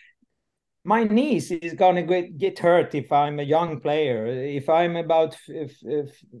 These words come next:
thirteen, fourteen, maybe younger, they, they, they, they can't not run. I have a football team I am, uh, coaching here. They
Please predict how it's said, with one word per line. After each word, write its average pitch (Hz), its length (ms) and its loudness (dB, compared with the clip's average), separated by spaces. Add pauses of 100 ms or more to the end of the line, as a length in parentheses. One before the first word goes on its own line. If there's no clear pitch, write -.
(140)
thirteen, 165 580 -2
fourteen, 160 960 0
maybe 151 240 -2
younger, 160 680 2 (460)
they, 170 320 0
they, 208 200 2
they, 220 260 -4
they 233 140 0
can't 240 480 -2
not 135 240 -6
run. 95 380 -8 (720)
I 170 100 4
have 277 220 4
a 156 120 0
football - 420 0
team 156 260 -2
I 151 140 0
am, 139 260 -2
uh, 131 200 -2 (500)
coaching 175 520 0
here. 151 440 2 (200)
They 135 180 -2